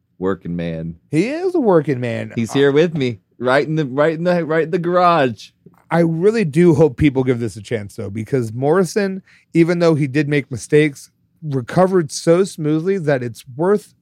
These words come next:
Speaker 2: giving him a second chance. You know, he, <sighs> I don't think this is the ceiling we have for him. I
Speaker 1: I
Speaker 2: think
Speaker 1: don't
Speaker 2: he has
Speaker 1: think
Speaker 2: a
Speaker 1: a
Speaker 2: much,
Speaker 1: lot of
Speaker 2: much
Speaker 1: people
Speaker 2: higher
Speaker 1: are,
Speaker 2: ceiling.
Speaker 1: like, disrespecting John Morrison after that,
Speaker 2: I've
Speaker 1: though.
Speaker 2: seen,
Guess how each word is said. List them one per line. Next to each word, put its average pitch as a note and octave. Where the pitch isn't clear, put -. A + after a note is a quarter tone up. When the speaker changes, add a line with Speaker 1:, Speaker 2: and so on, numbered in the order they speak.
Speaker 2:
giving B3+
him B3
a A3+
second A3
chance. A3
You D3+
know, D3+
he, A#3
<sighs> -
I -
don't G3
think F#3+
this E3
is C#3+
the C3
ceiling C#3
we A#2+
have A2
for G2
him. F#2
I A#2
Speaker 1:
I B2+
Speaker 2:
think E3+
Speaker 1:
don't A3+
Speaker 2:
he -
has D#3+
Speaker 1:
think C#3
Speaker 2:
a -
Speaker 1:
a -
Speaker 2:
much, D3+
Speaker 1:
lot C3
of D3
Speaker 2:
much D3
Speaker 1:
people C3
Speaker 2:
higher C3+
Speaker 1:
are, A2+
Speaker 2:
ceiling. G#2
Speaker 1:
like, G2+
disrespecting G2+
John E2+
Morrison E2+
after -
that, -
Speaker 2:
I've A#3
Speaker 1:
though. G3+
Speaker 2:
seen, C#4